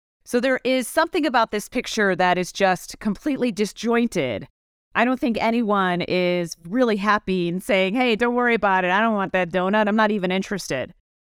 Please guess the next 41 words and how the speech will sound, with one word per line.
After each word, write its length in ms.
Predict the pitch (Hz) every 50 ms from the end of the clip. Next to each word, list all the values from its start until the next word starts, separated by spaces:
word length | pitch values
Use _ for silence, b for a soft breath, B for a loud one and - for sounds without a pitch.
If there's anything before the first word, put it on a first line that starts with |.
| _ _ -
If 140 | 190 208 190
we 100 | 226 233
look 180 | 240 - -
at 140 | 294 233 226
real 260 | 175 196 220 220 226
life, 380 | 208 202 180 190 220 254 - -
if 120 | 208 -
we 100 | 214 202
look 160 | 202 220 220
at 80 | 254 180
my 180 | 202 190 190 196
patients, 400 | - 226 185 202 - 233 202 -
I 80 | 190
guarantee 560 | 180 185 202 190 185 185 - - - 285 262
you 120 | 240 190 180
half 260 | 185 190 185 185 -
the 100 | - 180
people 320 | - 202 202 202 - 170 165
that 220 | 175 170 165 151 -
I 120 | - 180 175
counsel 720 | - - - 190 185 185 - - - 170 135 127 127 - _ _ _ _ -
are 80 | 151
thinking 380 | 151 - - 269 240 - 208 190
about 260 | 185 - 160 156 -
the 60 | -
donut, 360 | 147 170 160 151 147 151 135
even 240 | - - 190 185 196
if 120 | 185 170 -
they 140 | 175 160
choose 340 | 147 - - 170 156 139 -
not 220 | 143 135 127 127 -
to. 200 | - 123 117 113 - _ _ _ _ _ _ _ _ _ _ _ _
So 140 | - - 233
let 120 | 247 269
me 80 | 302 302
tell 180 | - 415 311
you 80 | 294 285
what's 180 | 254 247 -
more 300 | 247 240 240 233 208 196 _ -
realistic 640 | 202 196 262 269 277 247 220 208 - - 190 170
picture. 420 | - - 175 - - 196 185 220